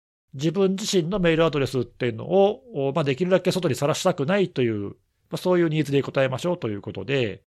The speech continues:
えー、まあ、ランダムなその転送とかに使ったり、アカウント登録とかに使えるようなアドレス、まあ、その個人の、Appleに登録してある個人のメールアドレスと紐付けてくれる。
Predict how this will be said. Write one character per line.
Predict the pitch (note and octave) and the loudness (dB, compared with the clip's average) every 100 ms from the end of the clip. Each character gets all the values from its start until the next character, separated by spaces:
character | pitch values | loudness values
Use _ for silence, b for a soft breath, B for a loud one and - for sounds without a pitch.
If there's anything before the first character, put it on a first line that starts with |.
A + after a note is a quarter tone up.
| _ _ _ _ - | _ _ _ _ -10
え | B2 B2 B2 B2 | -6 -4 -4 -2
ー、 | |
ま | D3+ | 2
あ、 | |
ラ | E3 D#3+ | 4 4
ン | C3 | 2
ダ | A#2 | 0
ム | |
な | D3 G#3+ A3 - _ _ - | 2 2 2 -6 _ _ -16
そ | - G#2+ | -12 -10
の | G2+ G2+ - | -10 -12 -8
転 | C3+ B2 | -4 -2
送 | - A2+ | -2 -4
と | A#2+ | -4
か | G#2 | -6
に | F#2 | -8
使 | - | -8
っ | G#2+ | -8
た | - | -6
り、 | G#2 G2+ | -8 -8
ア | - | -8
カ | A#2+ A#2+ | -2 -2
ウ | A2+ | -2
ン | |
ト | G#2+ | -4
登 | A2 B2+ | -2 -2
録 | A#2+ | -2
と | B2 | -2
か | A2 | -6
に | |
使 | F#2 - | -4 0
え | C3 | 0
る | G3 | 2
よ | |
う | |
な | F#3+ A#2+ - - | 0 -2 -6 -10
ア | B2+ | -8
ド | A2+ | -4
レ | A2 | -6
ス、 | G#2 A#2 G#2+ | -6 -6 -8
ま | E3 | -4
あ、 | |
そ | E3 | 2
の | F3+ F3+ b - | 4 2 b 2
個 | A#3 | 2
人 | G#3 E3+ | 4 2
の、 | G#3 A3 | 0 2
Apple | A3 - G#3+ G3+ | 0 0 -2 0
に | B3 | 2
登 | A3 G#3 | 2 2
録 | - | 0
し | - | 0
て | |
あ | G#3+ | 0
る | D#3+ | 2
個 | F#3 | 0
人 | E3 D#3+ | 0 -2
の | F#3 | 0
メ | E3+ | 2
ー | |
ル | E3 | 2
ア | |
ド | D3 | 2
レ | A#2 | -2
ス | - | 0
と | A3+ | 0
紐 | F3+ E3 | 4 2
付 | F3 E3 | 4 2
け | |
て | B2+ | 0
く | A2 | -4
れ | |
る。 | G#2 G#2 | -6 -10